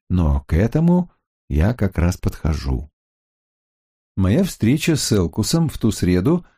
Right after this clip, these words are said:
была назначена на полдесятого, но я выехал заранее, потому что хотел остановиться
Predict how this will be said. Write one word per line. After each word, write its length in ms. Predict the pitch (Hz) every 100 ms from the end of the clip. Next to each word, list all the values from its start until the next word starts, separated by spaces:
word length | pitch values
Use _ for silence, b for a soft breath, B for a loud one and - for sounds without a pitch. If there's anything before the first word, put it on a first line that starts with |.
| b
была 260 | - 87 135
назначена 580 | 185 110 123 170 165 160
на 140 | 135
полдесятого, 920 | 135 156 143 170 - 69 - 65 65 - _ _ _ -
но 200 | 107 101
я 200 | 98 104
выехал 400 | 101 101 - 98
заранее, 540 | 85 87 113 151 107
потому 320 | 92 98 113
что 120 | 120 117
хотел 320 | 107 135 120
остановиться 720 | 98 - 113 139 196 -